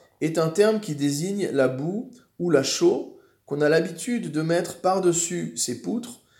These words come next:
par-dessus ces planches de bois, de manière à, euh, parfaire le toit, de manière à boucher les trous qu'il y a entre les planches,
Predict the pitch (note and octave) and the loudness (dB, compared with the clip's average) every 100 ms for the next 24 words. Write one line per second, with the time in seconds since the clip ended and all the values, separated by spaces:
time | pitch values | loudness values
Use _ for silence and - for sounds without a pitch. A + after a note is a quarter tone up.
0 | _ _ F3+ F#3+ F3 E3 G3 E3+ C#3 C3+ | _ _ -2 0 2 0 0 -2 -2 -2
1 | D3+ C#3+ C#3 - B2+ A#2+ A#2+ C3+ A#3 C4+ | 0 0 -2 -8 -8 -6 0 2 2 -2
2 | - _ _ _ - B2+ C3 B2 C#3 E3+ | -14 _ _ _ -8 -4 -2 -2 0 2
3 | G3 D3 C#3+ D#3+ - - _ _ _ A#2+ | 2 2 2 2 -2 -12 _ _ _ -2
4 | A#2+ - D3 D3 - F3+ F3 D3+ B2 - | 0 0 -4 -6 0 4 4 2 -4 -8
5 | A#2+ G#2+ D3 G3 A#3+ A3+ - _ A#2+ C3 | -8 -4 0 2 0 -4 -14 _ -8 -2
6 | C3+ D3+ D#3 B2 A#2 C3+ D3 - F3 D#3+ | -2 0 0 0 -2 -2 -2 4 4 4
7 | C3 - F3 E3 C3+ B2+ B2+ - A#2+ A2+ | 0 -4 -6 -6 -6 -4 -4 -4 -4 -2
8 | F3 G3+ G3+ - - | -2 -2 -2 -6 -12